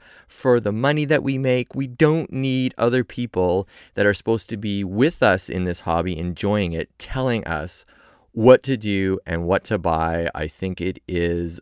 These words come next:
ridiculous. We certainly don't need people in this hobby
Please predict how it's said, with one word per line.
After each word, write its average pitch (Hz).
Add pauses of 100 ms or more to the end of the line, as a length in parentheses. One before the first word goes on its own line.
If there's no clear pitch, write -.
(140)
ridiculous. 98 (180)
We 117
certainly 156
don't 101
need 85
people 127
in 95
this 85
hobby 78